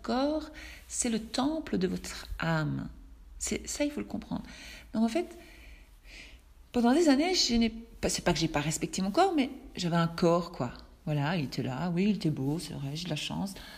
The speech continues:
<laughs> Je plaisante un peu. <laughs> Oui, voilà, mais je me rendais pas compte de la chance d'avoir un corps en bonne santé,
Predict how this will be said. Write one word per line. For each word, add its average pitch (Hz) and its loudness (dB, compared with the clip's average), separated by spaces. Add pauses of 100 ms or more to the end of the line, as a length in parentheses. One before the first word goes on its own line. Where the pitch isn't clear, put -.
(320)
<laughs> 240 4 (680)
Je - 0
plaisante 233 0
un 226 2
peu. 220 -2
<laughs> - -4
Oui, 220 2
voilà, 190 0
mais 202 -2
je 214 0
me 214 2
rendais 214 2
pas 208 -2
compte 339 0
de 294 2
la 208 4
chance 359 0
d'avoir 240 0
un 185 -2 (180)
corps 247 2
en 202 2
bonne 214 2
santé, 220 -2